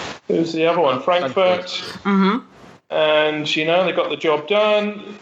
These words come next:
Speaker 1: They're eleven points clear. Heinkes said last night they have an exorbitant lead, which they have, and it's now eleven points when he took over, they were five points behind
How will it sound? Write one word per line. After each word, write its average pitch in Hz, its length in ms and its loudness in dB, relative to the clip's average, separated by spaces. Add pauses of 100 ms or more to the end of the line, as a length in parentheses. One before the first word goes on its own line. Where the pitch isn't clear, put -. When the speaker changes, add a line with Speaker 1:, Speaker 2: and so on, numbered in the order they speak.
(100)
Speaker 1:
They're 156 180 2
eleven 156 320 2
points 139 380 0
clear. 196 840 0
Heinkes 156 500 0
said 147 440 -2
last 147 340 2
night 156 240 0
they 147 160 2
have 147 200 0
an 147 180 2 (180)
exorbitant 139 1040 -2
lead, 165 440 2 (400)
which 120 280 0
they 117 140 2
have, 147 320 0 (120)
and 127 100 0
it's 127 180 -2
now 127 200 4
eleven 123 380 0
points - 600 0 (600)
when 131 160 2
he 127 100 2
took 135 220 -6
over, 147 320 2
they 156 160 2
were 151 400 2
five - 840 -2
points 165 300 0
behind 185 580 2